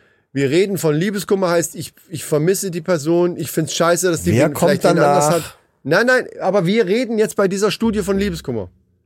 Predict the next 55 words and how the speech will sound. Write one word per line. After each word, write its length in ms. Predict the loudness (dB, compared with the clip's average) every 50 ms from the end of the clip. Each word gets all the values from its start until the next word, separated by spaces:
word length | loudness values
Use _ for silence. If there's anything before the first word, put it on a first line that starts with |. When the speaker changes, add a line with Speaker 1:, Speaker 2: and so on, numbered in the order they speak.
| _
Speaker 1:
Nicht, 240 | -6 -4 -4 -6 -8 _ _ _ _ _ _ _ _ _
das, 160 | -4 -4 -2
das 200 | -2 -4 -2 0
hat 140 | -2 -2 -2
mit 120 | -2 -4 -2
finanziellen 560 | -2 -2 -2 -2 0 0 0 0 2 0 0
Sachen 280 | -2 -2 -2 -2 -2
überhaupt 400 | -2 0 0 2 2 0 -2 -6
nichts 160 | -8 -14 -14 -16
zu 80 | -20
tun. 200 | -20 _ -16 -8 -4
Null. 260 | -2 0 0 -2 -4 -8 _ _ _ _ _ _ _ _ _ _ _ _ _ _ _ _ _ _ 0
Also 200 | 0 2 4 4
wer 160 | 2 2 2
sagt, 240 | 2 0 -2 -2 -4 -4 -2
dass 140 | 0 2 2
Speaker 2:
Nein, 300 | 4 4 2 2 2 0 -2 -4
Speaker 1:
Lie-, 100 | -4 -2
Speaker 2:
aber 200 | 0 2 2 2
Speaker 1:
also 120 | 2 2 2
je-, 180 | 2 2 2
Speaker 2:
nein. 80 | 2 2
Speaker 1:
wenn 140 | 2 2 2
jemand 260 | 2 2 2 2 2
sagt, 200 | 2 0 -2 -2 -2 -4 -2 0
Liebeskummer 520 | 0 0 0 0 0 -2 -2 0 0 2
hat 140 | 0 2 0
was 140 | -2 0 0
mit, 200 | -2 -4 -4 -4
mit 200 | -4 -4 -4 0
finanzieller 520 | 0 2 2 2 0 0 0 0 2 2
Speaker 2:
Das 220 | 2 2 2 2
sag 180 | 2 2 2 2
ich 100 | 2 2
ja 80 | 2 2
Speaker 1:
Situation 60 | 2 2
Speaker 2:
gar 160 | 2 2 2
Speaker 1:
zu 40 | 2
tun, 60 | 2 0
Speaker 2:
nicht. 140 | 0 -2 -2
Das 100 | -2 -2
sind 160 | -2 -2 0
ganz 160 | 0 0 0 0
Speaker 1:
das 100 | -2 -2
ist 60 | 0
Speaker 2:
viele 100 | 2 2
Speaker 1:
völliger 200 | 2 2 2 2
Speaker 2:
Faktoren, 220 | 4 4 4 2 2
Speaker 1:
Blödsinn. 180 | 0 0 -2
Speaker 2:
die 60 | -2 0 -2
mit 60 | -2
reinspielen. 760 | 0 0 0 0 0 -2 -4 -8 -8 -8 -6 -6 -4 -6 -6 -6 -8 -10 -10 -10 -10 -10 -10
<clears throat> 400 | -10 -14 -16 -20 _ _ _ _
Unter 240 | -2 -2 0 0 0
Umständen. 540 | 0 0 -2 -2 -2 -2 -2 -2 -4 -6 -10